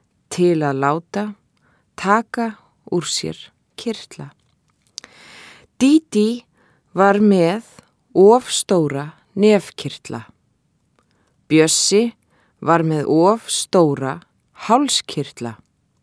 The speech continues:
Ég er með mátulega kirtla. Samt hef ég oft farið á spítala. Alltaf til að hitta mömmu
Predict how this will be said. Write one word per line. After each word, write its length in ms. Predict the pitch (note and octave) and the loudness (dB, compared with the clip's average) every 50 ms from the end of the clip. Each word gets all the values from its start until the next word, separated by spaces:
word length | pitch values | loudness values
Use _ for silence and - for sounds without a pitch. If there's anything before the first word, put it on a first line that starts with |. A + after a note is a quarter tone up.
| _ _ _ _ _ _ _ - - - - _ _ _ G#3+ | _ _ _ _ _ _ _ -20 -20 -20 -20 _ _ _ -2
Ég 520 | A3 B3 C#4+ C#4 A3 F3 D#3+ E3+ F#3+ - - - _ _ _ _ _ _ _ _ _ _ - | 0 2 4 4 4 2 2 0 -4 -8 -16 -20 _ _ _ _ _ _ _ _ _ _ -6
er 200 | - D#3+ D3+ D3+ | -4 -4 -2 -2
með 400 | D3 C#3+ C#3+ D3+ E3+ G3 G#3+ G#3+ _ _ _ _ _ _ _ _ _ _ - | -2 -2 -2 -2 -2 -2 -4 -6 _ _ _ _ _ _ _ _ _ _ -2
mátulega 880 | G3+ A3+ D4 F#4 F#4 F4 _ - F#3 D#3 D3 C#3 C3 B2 B2 B2 A#2+ A#2+ _ _ _ _ | 2 2 2 2 2 -2 _ -2 -2 -2 0 -2 -6 -8 -10 -12 -12 -16 _ _ _ _
kirtla. 500 | - - D#3+ - - - - - - - _ _ _ _ _ _ _ _ _ _ _ _ - - - _ _ _ _ - | -10 -8 -8 -8 -10 -14 -16 -16 -16 -18 _ _ _ _ _ _ _ _ _ _ _ _ -20 -20 -20 _ _ _ _ -8
Samt 600 | - - F3+ F#3 G3+ G#3 G#3 - _ - - _ _ _ _ _ _ _ | -4 -2 -2 0 -2 -2 -4 -8 _ -20 -20 _ _ _ _ _ _ _
hef 240 | - E3 E3+ E3 D#3+ | -4 -2 0 0 -2
ég 440 | D3+ C#3+ D3 D#3+ F3+ G3 G#3+ A3 G#3 - _ _ _ _ _ _ _ - | -2 -2 0 0 0 0 0 -2 -4 -10 _ _ _ _ _ _ _ -2
oft 580 | - - G3 G3+ - - - - - - - - - _ _ | 0 2 2 2 0 -6 -16 -20 -18 -18 -20 -20 -20 _ _
farið 600 | - - - G3 F3 D#3+ D3+ C#3 C3+ C3+ C#3+ - _ - - | -14 -6 -4 -2 -2 -2 -2 -4 -8 -10 -12 -16 _ -12 -8
á 60 | - E3+ | -6 -6
spítala. 640 | - - - F3+ E3 D#3 - - C3 B2+ B2+ B2 - _ _ _ _ _ _ _ _ _ _ _ _ _ _ _ - - - - _ _ _ - | -6 -4 -4 -4 -6 -6 -8 -10 -12 -12 -12 -14 -18 _ _ _ _ _ _ _ _ _ _ _ _ _ _ _ -20 -20 -20 -20 _ _ _ -2
Alltaf 680 | - B3+ D4 - - - - _ - D#3+ E3 F#3 - _ _ _ _ _ _ _ _ _ _ _ _ _ - | 0 0 0 0 -4 -12 -8 _ -2 -2 -2 -2 -4 _ _ _ _ _ _ _ _ _ _ _ _ _ -2
til 260 | - F#3 F3 E3 D3 | 0 2 2 2 0
að 200 | C#3 C3+ A#2+ A#2 | -2 -4 -6 -6
hitta 500 | D3+ E3+ F#3 - - _ _ - G#3 G#3+ G3+ - _ _ _ _ _ _ - | -6 -6 -6 -6 -10 _ _ -6 -6 -6 -8 -12 _ _ _ _ _ _ -4
mömmu 600 | F3 F3 F3 E3+ D#3+ D#3 D3+ D3 C#3+ C#3+ C#3+ | -2 0 2 2 2 2 0 0 -2 -2 -4